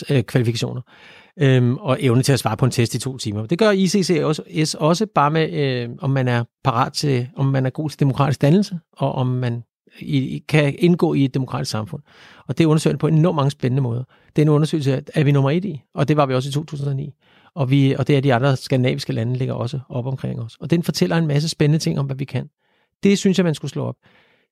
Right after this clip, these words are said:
Det kunne man godt vinkle, hvis man var en dygtig journalist. Men rigtig mange journalister, der arbejder med undervisning, aner ikke engang, at den eksisterer. Mm. Så her går, øh, en lammer ud til Jakob Fuglsang fra Politiken, for eksempel, som i mange, mange år har været,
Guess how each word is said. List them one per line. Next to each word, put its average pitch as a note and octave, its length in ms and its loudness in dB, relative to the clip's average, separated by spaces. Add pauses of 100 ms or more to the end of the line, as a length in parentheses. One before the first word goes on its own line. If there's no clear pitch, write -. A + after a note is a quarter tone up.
(140)
Det G#3+ 120 2
kunne G#3+ 160 2
man F#3+ 100 6
godt F3 220 0
vinkle, D3 300 2
hvis D3 160 -4
man C#3+ 100 -4
var B2 80 -2
en A#2 140 -4
dygtig B2+ 280 -6
journalist. A#2 500 -8
Men B2+ 140 -2
rigtig D3+ 240 2
mange D#3 260 2
journalister, D3+ 280 0
der D#3+ 80 -2
arbejder C#3 220 0
med C3 80 0
undervisning, C#3 420 -2
aner D#3+ 240 2
ikke C#3+ 80 2
engang, D3 280 -2
at D3 100 -4 (200)
den C#3 140 -2 (420)
eksisterer. F3+ 500 0 (220)
Mm. C3 40 -20 (640)
Så - 180 0
her E3 280 4
går, D#3+ 420 2
øh, C3 340 -4 (100)
en C#3 180 0
lammer C3+ 440 2
ud D#3 180 2
til D#3+ 280 -2
Jakob C#3 320 -2
Fuglsang F#3+ 460 -2
fra D#3+ 80 -6
Politiken, F#3 520 -2
for F#3 80 -4
eksempel, C3+ 400 -6
som C#3+ 460 -4
i E3+ 120 -4
mange, D3 400 2
mange E3 260 2
år D#3 280 0
har D3 120 -2
været, B2+ 320 0